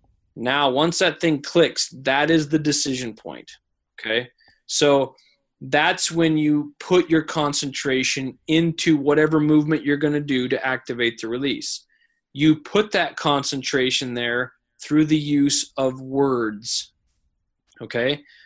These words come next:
Concentration runs through speech. Words are nothing more than attentional cues. They cue your attention to the definition of the word. Anytime you read a word,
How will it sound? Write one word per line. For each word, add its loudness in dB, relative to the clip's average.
Concentration 2
runs 0
through -2
speech. -4
Words 4
are 2
nothing 0
more 2
than 0
attentional -2
cues. -2
They 0
cue -4
your 2
attention -2
to -8
the -8
definition -2
of -10
the -4
word. 0
Anytime 0
you 0
read 4
a 10
word, 6